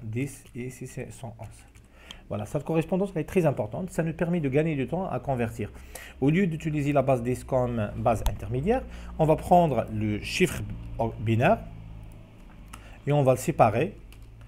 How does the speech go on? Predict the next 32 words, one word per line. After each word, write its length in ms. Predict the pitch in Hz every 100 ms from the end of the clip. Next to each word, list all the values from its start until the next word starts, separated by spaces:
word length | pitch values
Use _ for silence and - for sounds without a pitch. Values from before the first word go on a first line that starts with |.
| - - - -
à, 920 | 127 120 120 113 104 98 - 110 107
à, 40 | 113
à 60 |
des 100 | 117
blocs 260 | 127 151 135
de 80 | 113
trois 260 | - 151
chiffres. 340 | 139 104 - -
En 120 | 147 143
commençant 540 | 170 165 156 - 226
par, 400 | - 156 180 - - - - - - - - - - - - - -
en 100 | 123
commençant, 600 | 139 139 135 175 175 - -
euh, 160 | 117
par 360 | 113 147 151 123
le 120 | 117
chiffre 280 | 113 165 -
du 140 | 123
poids 140 | 120 117
faible, 240 | 104 95
ça 120 | -
veut 80 | 113
dire 120 | 143 139
à 80 |
droite. 320 | 135 104 92 - - - 127
Donc 160 | 113
on 100 | 135
prend 220 | 131 170
les 120 | 156 127
premiers 280 | - 117
trois 180 | 113 107
chiffres, 440 | - 202 - -